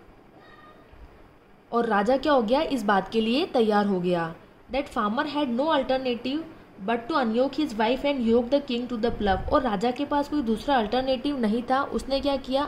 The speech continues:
अपनी वाइफ को वहाँ से हटा के राजा को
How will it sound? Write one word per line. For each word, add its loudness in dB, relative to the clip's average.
अपनी -4
वाइफ 0
को 2
वहाँ 2
से 0
हटा 4
के -2
राजा 4
को 2